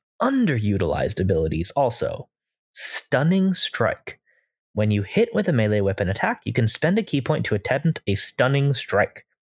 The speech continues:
Target must succeed on a con save or be stunned until the end of your next turn. So a stunned creature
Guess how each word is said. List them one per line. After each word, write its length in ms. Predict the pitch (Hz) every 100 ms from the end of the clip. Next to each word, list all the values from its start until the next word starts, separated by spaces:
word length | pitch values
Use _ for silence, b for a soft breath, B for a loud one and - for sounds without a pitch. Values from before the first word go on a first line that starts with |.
| - -
Target 360 | - 127 117 113
must 240 | 104 -
succeed 280 | 117 - 95
on 140 | 82
a 40 | -
con 240 | 185 196
save 280 | 202 196 190 B B -
or 120 | 123
be 180 | 107 113
stunned 1080 | - - - - - - 277 190 120 123 117
until 320 | 135 127 139 131
the 160 | 131 -
end 240 | 127 170
of 120 | 160
your 220 | 127 120 113
next 480 | 107 107 - - - _ -
turn. 420 | 151 123 - - - _ b _
So 180 | - 139
a 120 | 113
stunned 640 | 113 - - 147 196 233 226
creature 480 | - 214 - -